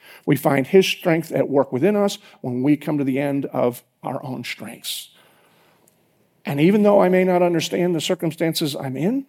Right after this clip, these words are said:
and you may not understand the circumstances you're in, the third one is true and has been evidenced over and over and over again.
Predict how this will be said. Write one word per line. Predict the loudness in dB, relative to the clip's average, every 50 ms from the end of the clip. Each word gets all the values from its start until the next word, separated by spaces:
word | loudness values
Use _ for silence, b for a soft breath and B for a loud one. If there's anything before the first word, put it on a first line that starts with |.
| _ _ _ _ _ _ _ _ _ -12
and | -10 -4 0
you | 2 4 4
may | 4 2 2
not | 0 -2 -2 -2
understand | -2 -2 -4 -4 -4 -4 -4 -4
the | -4
circumstances | -4 -4 -6 -4 -6 -8 -6 -6 -6 -6 -6 -6 -8 -6 -2
you're | -2 0 0 0
in, | 0 -2 -2 -4 B B B B B B B B B
the | -12 -6
third | 0 2 4 4 4
one | 2 0 0 0 0 -2
is | -2 -4 -4 -4 -4 -6
true | -10 -10 -2 0 2 2 2 2 0 -4 -8 -14 _ -12
and | -10 -10
has | -8 -10 -10
been | -12 _ -4 -4 -4 -4 -6 -2
evidenced | -2 0 0 0 0 -2 -4 -6 -8
over | -6 -6 -4 -4 -6
and | -6 -4
over | -4 -4 -2 -2 -2 -2 -2
and | -4 -2
over | -2 -2 0 0 0 -2
again. | -2 -2 -2 -2 -4 -4